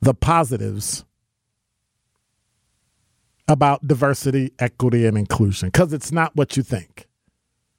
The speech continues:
And I don't know what it is you're thinking. And I've had conversations with you before.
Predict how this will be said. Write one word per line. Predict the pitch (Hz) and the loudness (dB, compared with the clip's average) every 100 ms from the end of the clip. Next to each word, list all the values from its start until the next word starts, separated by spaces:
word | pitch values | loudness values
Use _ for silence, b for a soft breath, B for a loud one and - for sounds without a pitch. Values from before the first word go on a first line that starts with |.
| _ _ _ - | _ _ _ -2
And | 127 | 2
I | |
don't | 190 202 | 2 2
know | 180 | 4
what | 165 190 | 4 4
it | 196 | 4
is | 180 160 | 2 0
you're | 160 | -2
thinking. | 156 156 - 156 147 135 _ _ _ _ _ _ _ _ _ _ _ _ 139 | 0 0 0 -2 -2 -6 _ _ _ _ _ _ _ _ _ _ _ _ 0
And | 147 | 2
I've | 175 180 | 2 0
had | 170 - | -2 -2
conversations | 170 170 165 - 165 - 143 127 | -2 -2 -2 0 0 0 2 2
with | 127 | 4
you | 143 127 | 4 4
before. | 117 - 113 104 104 | 2 4 4 4 2